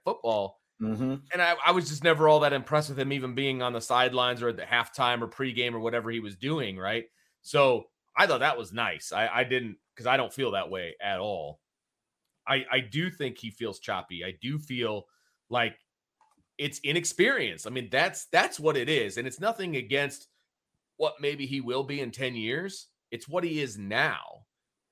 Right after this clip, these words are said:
Speaker 1: and having him be the play-by-play guy for Notre Dame football, which is your flagship college football situation at N B C, and you, it, it just felt like an afterthought to me. And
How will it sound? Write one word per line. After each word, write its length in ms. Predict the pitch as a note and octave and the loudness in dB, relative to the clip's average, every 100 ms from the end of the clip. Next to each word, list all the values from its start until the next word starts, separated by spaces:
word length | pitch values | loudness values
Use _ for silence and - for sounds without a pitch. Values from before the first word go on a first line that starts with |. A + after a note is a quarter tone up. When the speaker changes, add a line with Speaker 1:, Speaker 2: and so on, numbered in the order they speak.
| A#2+ | 0
Speaker 1:
and 320 | B2+ A#2+ A2 - | 2 2 -2 -14
having 460 | A2 C3+ D3+ D#3 | -2 0 0 -2
him 260 | C3 C#3+ B2 | -4 -6 -6
be 140 | C3 | -6
the 100 | C#3 | -4
play-by-play 680 | A#2 - C#3+ C3+ A2 - C#3+ | -6 -6 -2 0 0 -2 -6
guy 260 | C3+ A2+ G#2 | -2 0 0
for 160 | G2 G#2 | -2 -6
Notre 280 | A#2 C#3 | -4 -2
Dame 260 | B2 B2+ F#2+ - | -2 -4 -6 -6
football, 640 | - - G2+ F2+ F2 E2+ _ - | -8 -4 -4 -2 -4 -8 _ -10
which 180 | C3 B2+ | -8 -8
is 160 | A2 | -8
your 180 | B2+ E3+ | -2 -2
flagship 920 | D#3 - C#3+ F3 F3 D3 - F3 - _ _ _ _ _ _ - | -4 -2 4 4 2 -2 -2 -2 -2 _ _ _ _ _ _ -20
college 580 | - D3 E3 F#3+ E3+ - | 0 6 6 6 0 -6
football 600 | - F3+ F#3 F#3 F3+ D#3+ | -6 -6 -4 2 4 4
situation 840 | - F3 C#3 D3+ G3 - B2 G#2+ - | 0 -8 0 4 4 2 -4 -4 -2
at 140 | B2+ | 2
N 160 | C#3+ D#3+ | 2 0
B 140 | C3+ | -4
C, 520 | - F3 C#3+ A2+ G2 _ _ _ _ - | -2 0 0 -2 -8 _ _ _ _ -10
and 100 | A2 | -6
you, 160 | A2+ F#2+ | -6 -8
it, 180 | B2 A#2+ | -10 -6
it 120 | C3 B2+ | -6 -6
just 180 | C#3+ | -2
felt 160 | D#3+ D3 | 0 2
like 140 | D3 | 0
an 60 | A2 | 0
afterthought 600 | A#2 A#2+ G#2 - D2+ C2+ _ - | -2 -4 -8 -8 -8 -8 _ -14
to 100 | F#2+ | -10
me. 320 | F2 D#2 D2+ _ _ _ _ - | -8 -10 -12 _ _ _ _ -6
And 560 | G2+ G2+ G#2 G2+ F#2+ | -2 0 0 -2 -4